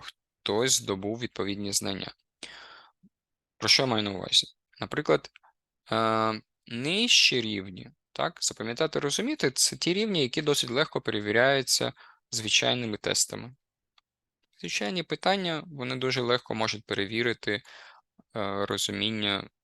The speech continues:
чогось, чи запам'ятали ви щось. Вищі, е, на, м, там, рівні, наприклад, застосовувати, аналізувати, тут вже треба дивитися від теми, в якій ви працюєте. Деколи можна використовувати ті самі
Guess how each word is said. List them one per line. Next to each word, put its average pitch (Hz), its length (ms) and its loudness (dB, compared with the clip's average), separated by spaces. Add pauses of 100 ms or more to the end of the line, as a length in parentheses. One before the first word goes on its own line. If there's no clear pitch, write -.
(360)
чогось, 98 580 2
чи - 200 0
запам'ятали - 600 0
ви 101 100 -8
щось. - 440 0 (2250)
Вищі, 165 440 6
е, 170 120 2 (580)
на, 104 280 4 (120)
м, 95 320 -14
там, 101 200 -6
рівні, 104 440 -2 (120)
наприклад, - 380 -6
застосовувати, 98 720 2
аналізувати, 92 580 -2
тут 120 160 -4
вже 139 180 2
треба 131 240 -2
дивитися 113 760 0 (180)
від 101 160 -8
теми, 139 340 0
в 110 120 -6
якій 107 200 -6
ви 120 140 -4
працюєте. - 600 -4 (640)
Деколи 208 360 4
можна 156 300 2
використовувати 139 1000 2 (360)
ті 120 120 -2
самі 143 360 -2